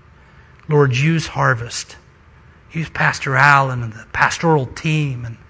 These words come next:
the deacons and the whole church body to do a great work for your glory and the impact of the nations. God, thank you. You're a good God. You're a generous God. And you,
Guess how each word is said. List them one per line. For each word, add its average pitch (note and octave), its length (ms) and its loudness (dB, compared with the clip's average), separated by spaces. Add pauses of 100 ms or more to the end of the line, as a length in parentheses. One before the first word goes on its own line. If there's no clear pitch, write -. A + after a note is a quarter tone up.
(400)
the - 60 -16
deacons C#3 640 -4
and A#2+ 120 -6
the A#2 80 -6
whole G#3 400 0
church - 380 -2
body A#2 320 -6 (1080)
to D#3 80 -8
do D#3+ 200 0
a D#3 40 4
great D#3+ 380 2
work D3+ 260 0
for - 180 -8
your C3+ 260 -2
glory A2 400 -4 (160)
and C3+ 100 -6
the B2 160 -6
impact C3 640 -4 (500)
of A2 160 -6
the G#2+ 80 -4
nations. G#2 600 -10 (1200)
God, D3 320 -6
thank D3 320 -6
you. A2 120 -10 (380)
You're D#3 240 -2
a D3 80 -4
good D3 420 -4
God. C#3 380 -4
You're C#3 160 -6
a C3+ 60 -4
generous C#3+ 580 -4
God. B2+ 380 -8 (1800)
And C#3 200 -4
you, A#2 160 -6